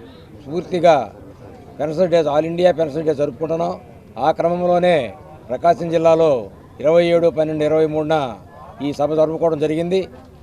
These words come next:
ముఖ్యంగా డిఎస్ నకరా గారు వారు ఉద్యోగరీత్యా రిటైర్ అయిన తర్వాత కొద్ది పెన్షన్తో ఇబ్బంది పడతా ఉంటే, అలాగనే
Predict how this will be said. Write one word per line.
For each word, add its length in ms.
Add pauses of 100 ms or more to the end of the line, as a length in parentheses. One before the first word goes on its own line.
(160)
ముఖ్యంగా 680 (680)
డిఎస్ 260
నకరా 320
గారు 380 (680)
వారు 200
ఉద్యోగరీత్యా 920 (100)
రిటైర్ 240
అయిన 140
తర్వాత 580 (560)
కొద్ది 200
పెన్షన్తో 440
ఇబ్బంది 340
పడతా 280
ఉంటే, 440 (560)
అలాగనే 680